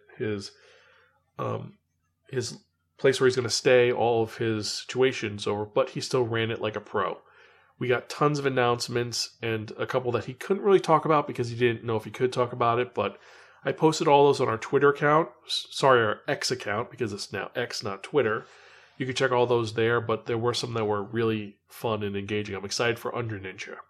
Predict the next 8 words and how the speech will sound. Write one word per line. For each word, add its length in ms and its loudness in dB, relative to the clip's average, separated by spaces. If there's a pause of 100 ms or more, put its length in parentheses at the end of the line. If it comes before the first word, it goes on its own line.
(140)
definitely. 380 -6 (2750)
Excuse 440 -10
me. 200 -4 (440)
A 20 -6
little 140 6
bit 160 4
of 80 2
a, 180 -2